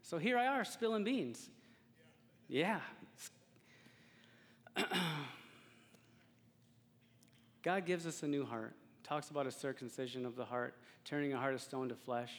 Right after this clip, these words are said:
A lot of this, I believe, is kinda, it, it, it alludes to a, a bitterness, an unforgiveness. We grow up in circumstances, we grow up where people do things that they should not have done, and that is not okay.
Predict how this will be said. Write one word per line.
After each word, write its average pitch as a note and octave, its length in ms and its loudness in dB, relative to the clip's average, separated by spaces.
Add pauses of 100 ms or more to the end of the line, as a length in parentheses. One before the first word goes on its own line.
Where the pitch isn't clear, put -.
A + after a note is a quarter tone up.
(480)
A B2+ 60 -4
lot C#3+ 180 4
of E3 60 2
this, D#3+ 180 0
I C#3+ 100 2
believe, C#3 360 2
is A#2 180 -4
kinda, C3 340 -2
it, - 360 -8
it, C3+ 180 -6 (200)
it C3 40 -4
alludes C3+ 400 0
to C3 280 0
a, - 20 0
a A#2+ 160 -6
bitterness, C#3+ 680 -2 (140)
an C3 160 0
unforgiveness. C3 880 -2 (420)
We C3 100 2
grow B2+ 240 2
up C3 220 2
in B2 80 -2
circumstances, B2+ 840 -4
we A#2 120 -2
grow A#2+ 200 0
up B2 140 -2
where A#2 80 -2
people B2 540 -4 (320)
do D3 120 4
things C#3+ 340 2
that A#2+ 120 0
they A#2+ 80 -2
should B2 220 -4
not B2 160 0
have A2 120 -4
done, A#2 280 0
and A#2 100 0
that A#2+ 100 0
is A2 140 -4
not A#2+ 280 0
okay. A#2 420 -4